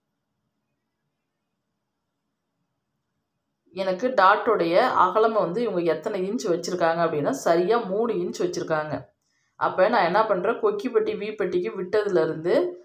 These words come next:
ஒரு மூணு inch அளவு வச்சு mark பண்ணிக்கிறேன். அதுல இருந்து ஒரு ரெண்டரை inch அளவு வச்சு mark பண்ணிக்கிறேன்.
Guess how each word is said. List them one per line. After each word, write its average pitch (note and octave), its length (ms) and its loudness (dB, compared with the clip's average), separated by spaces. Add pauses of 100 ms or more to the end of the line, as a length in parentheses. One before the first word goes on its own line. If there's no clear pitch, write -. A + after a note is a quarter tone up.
(120)
ஒரு G3+ 280 2
மூணு G#3+ 260 0
inch G#3 220 -6
அளவு G3 220 2
வச்சு F3 300 -4
mark G#3 320 2
பண்ணிக்கிறேன். D#3+ 400 -4 (1200)
அதுல A#3+ 380 4
இருந்து A3+ 280 2
ஒரு G3 180 4
ரெண்டரை G3+ 360 4
inch A#3+ 260 4
அளவு G3 220 4
வச்சு F3 240 0
mark F#3+ 340 2
பண்ணிக்கிறேன். D#3 400 -4